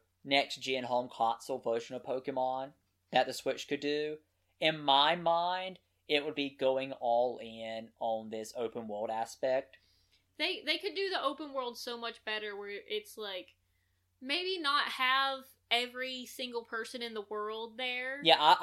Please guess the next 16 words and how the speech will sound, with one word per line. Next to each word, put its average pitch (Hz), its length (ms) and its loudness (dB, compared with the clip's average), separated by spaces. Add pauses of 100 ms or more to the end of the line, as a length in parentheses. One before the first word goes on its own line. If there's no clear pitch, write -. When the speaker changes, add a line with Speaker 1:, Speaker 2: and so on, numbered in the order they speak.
Speaker 1:
I 202 40 8
think 240 240 0
it 190 120 2
should - 160 -8
be 151 180 -2
completely 147 1120 -4 (340)
single 131 560 0
player. 104 640 0
Speaker 2:
It 262 80 -4
needs 311 180 -8
to - 40 -10
be 320 100 -2
single - 380 -8
Speaker 1:
with, 135 180 6
Speaker 2:
player. - 120 2
Speaker 1:
like, 120 300 6